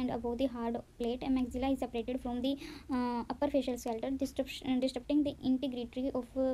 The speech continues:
maxilla sinus, low transverse fracture. Second is, uh, Lee Ford second is, uh, this fracture line passes across the nasal root, ethmoid bone, maxilla and zygomatic bone,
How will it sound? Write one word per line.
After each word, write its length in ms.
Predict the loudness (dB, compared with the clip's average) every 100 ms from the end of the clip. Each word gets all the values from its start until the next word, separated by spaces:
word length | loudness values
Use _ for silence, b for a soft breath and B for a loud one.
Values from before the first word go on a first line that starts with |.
| 0
maxilla 300 | -2 0 0
sinus, 360 | 0 0 2 4
low 240 | 6 6
transverse 380 | 4 -2 -4 -6
fracture. 320 | -8 -8 -10 -10 B B B
Second 320 | 0 4 4
is, 160 | 4 4
uh, 500 | 2 4 2 4 4
Lee 120 | 2
Ford 200 | 4 2
second 300 | 2 0 2
is, 240 | 4 2 2
uh, 80 | 2
this 160 | 0 0
fracture 340 | -2 -2 0
line 220 | 2 2
passes 280 | 0 -2 0
across 280 | 0 2 2
the 80 | 2
nasal 280 | 2 0 0
root, 180 | 0 0
ethmoid 300 | 0 0 -2
bone, 320 | 0 2 2
maxilla 320 | 0 -2 -2
and 160 | 0 0
zygomatic 400 | -2 -2 -4 -4
bone, 200 | -2